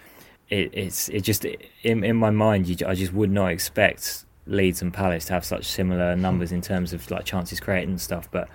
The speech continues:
Speaker 1: at least you guys have a bit more fun watching,
Speaker 2: <laughs>
Speaker 1: watching that. <laughs> Or maybe I'm wrong. Maybe it's equally frustrating.
Speaker 2: No, no, it's been very fun. I just think we've been really overperforming the chances that we've had. I mean,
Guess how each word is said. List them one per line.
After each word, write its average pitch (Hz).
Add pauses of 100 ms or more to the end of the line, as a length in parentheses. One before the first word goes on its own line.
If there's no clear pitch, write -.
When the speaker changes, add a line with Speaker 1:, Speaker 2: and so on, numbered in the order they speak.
(220)
Speaker 1:
at 104
least 110
you 107
guys 92
have 92
a 87
bit 85
more 90
fun 87
watching, 82 (260)
Speaker 2:
<laughs> -
Speaker 1:
watching 180
that. 135 (180)
<laughs> -
Or 120
maybe 123
I'm 113
wrong. 107
Maybe 107
it's 101
equally 98
frustrating. 92 (360)
Speaker 2:
No, 190
no, 156
it's 139
been 143
very 143
fun. 135
I 127
just 123
think 123
we've 117
been 120 (160)
really 127
overperforming 120
the 120
chances 117
that 117
we've 113
had. 120
I -
mean, 117